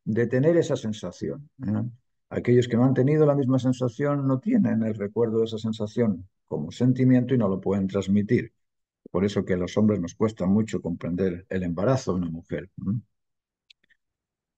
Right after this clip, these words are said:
Y a la mujer le cuesta mucho entender, bueno, otras cosas de los hombres, pero vamos a dejarlo hasta ahí nada más, ¿vale?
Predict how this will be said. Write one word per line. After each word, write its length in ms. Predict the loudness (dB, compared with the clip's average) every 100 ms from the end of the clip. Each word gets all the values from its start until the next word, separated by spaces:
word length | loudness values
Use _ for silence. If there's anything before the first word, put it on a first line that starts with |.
| _ _ _
Y 100 | 2
a 40 |
la 80 | 2
mujer 280 | 2 2 2
le 120 | 2
cuesta 300 | 0 0 2
mucho 260 | 2 4 0
entender, 480 | 0 2 2 0 -2
bueno, 220 | -2 -2
otras 180 | -6 -6
cosas 280 | -6 -4 -6
de 80 |
los 160 | -6 -8
hombres, 240 | -10 -12 -8
pero 180 | -4 0
vamos 220 | 0 0
a 40 |
dejarlo 280 | -4 -4 -6
hasta 200 | -6 -8
ahí 120 | -6
nada 140 | -8 -12
más, 240 | -16 -14 -4
¿vale? 340 | -2 -2